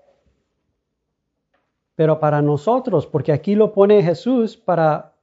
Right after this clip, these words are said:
todo hombre, "El que habla por su propia cuenta, su propia gloria busca. Pero el que busca la gloria del que le envió, este es verdadero y no hay en él injusticia."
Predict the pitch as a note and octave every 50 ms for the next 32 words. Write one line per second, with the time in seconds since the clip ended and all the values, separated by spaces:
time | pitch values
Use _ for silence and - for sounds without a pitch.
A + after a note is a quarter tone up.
0 | _ _ _ _ - F#3+ A3 A#3 - - D3 C#3+ C#3 C3+ C3 B2+ - - _ -
1 | D#3 D3+ C#3 D3 - D3+ D3+ D3+ - - - D3+ F3+ G3 G#3+ A3+ A3+ A3 - -
2 | F#3+ F3+ - - E3 C#3 - - D3+ E3 G3 G3+ - A#3 A#3 A3+ A#3 - A#3 F3
3 | D3 C#3+ D3 - G3 A#3 B3 - _ _ _ _ _ _ _ _ _ _ _ _
4 | _ _ _ _ _ _ _ - - D3 C#3+ - - D3 D3+ D#3 D3+ - G#3 G#3
5 | G#3 F#3+ D#3+ C#3+ C#3+ D3 D3+ F3 F#3+ F#3+ G3 C4+ D4+ D4 D4+ - A3 F3+ C3 A#2
6 | A2+ - _ _ _ _ _ _ _ _ _ _ _ _ _ _ _ _ D3 C#3+
7 | D3+ D3 C3+ C#3+ D3 C#3 C3+ D#3+ G3+ A3 G#3 - G#3+ G#3 F#3+ F3+ E3+ D3+ E3+ F#3+
8 | G3 G3 G3+ F3+ E3+ E3 D#3+ D#3+ D3+ C3 C3 B2+ C3 C#3 G3 C#4 D4+ D4+ D4+ D4+
9 | - _ _ _ _ - A#3+ A#3 - - A#3 A3 G#3 G#3+ G#3+ G3+ F#3 F#3 F3+ G#3
10 | A#3 A#3+ A#3+ A#3 - - - F#3+ F3+ E3+ F3+ G3 G#3 G#3+ G#3+ G#3+ G#3 - - -
11 | D#3+ D3+ D3+ D#3 - - - F3 F3+ G3+ F#3 F3+ - - _ F3 F#3 F3+ - _
12 | - F#3+ F#3 - - _ - A3 G#3 - - - - F#3 F3 D#3 C#3 B2+ C3 A#2+
13 | -